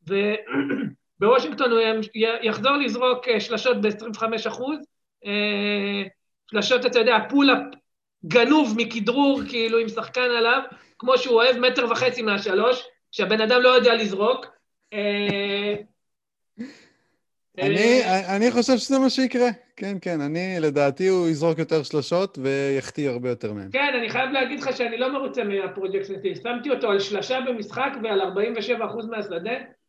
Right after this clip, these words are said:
Speaker 1: ונראה לי שזה יותר בכיוון של שלשה נקודה ארבע וארבעים וחמש אחוז, כאילו, קיצור, אני צריך ש-, טוב שעשינו את המשחק הזה עכשיו, כי אני רואה שאני, אה, זה,
Speaker 2: <laughs>
Speaker 1: צריך פה לשנות דברים.
Speaker 2: אוקיי,
Speaker 1: אבל אני
Speaker 2: בוא נ-,
Speaker 1: עדיין הולך עם קייל.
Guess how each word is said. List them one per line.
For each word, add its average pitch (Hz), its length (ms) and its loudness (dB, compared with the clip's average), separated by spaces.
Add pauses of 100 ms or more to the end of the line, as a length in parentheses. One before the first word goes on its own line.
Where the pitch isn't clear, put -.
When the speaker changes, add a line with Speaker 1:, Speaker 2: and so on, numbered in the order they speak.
(240)
Speaker 1:
ונראה 196 380 4
לי 247 100 0
שזה 208 280 -2
יותר 196 400 4
בכיוון 220 440 -4
של 190 340 0 (380)
שלשה 233 360 -2
נקודה 226 340 0
ארבע 247 500 4
וארבעים 202 380 2
וחמש 208 420 -6
אחוז, 254 460 -8
כאילו, 202 480 2 (360)
קיצור, 285 220 -2
אני 254 100 -2
צריך 269 180 -4
ש-, 277 80 -6 (180)
טוב 302 120 0
שעשינו 311 520 0
את 285 100 -8
המשחק 269 580 0
הזה 262 180 0
עכשיו, 311 400 0
כי 269 520 -2 (460)
אני 226 180 0
רואה 269 220 4
שאני, 254 800 0
אה, 214 220 -2
זה, 233 140 0
Speaker 2:
<laughs> 208 80 -8
Speaker 1:
צריך 220 360 -6
פה 233 100 -4
לשנות 220 380 -4
דברים. 165 420 -6 (460)
Speaker 2:
אוקיי, 170 300 4
Speaker 1:
אבל 294 100 6
אני 311 80 4
Speaker 2:
בוא 349 100 4
נ-, 359 40 0
Speaker 1:
עדיין 359 180 2
הולך 330 220 -2
עם 240 120 -2
קייל. 175 520 0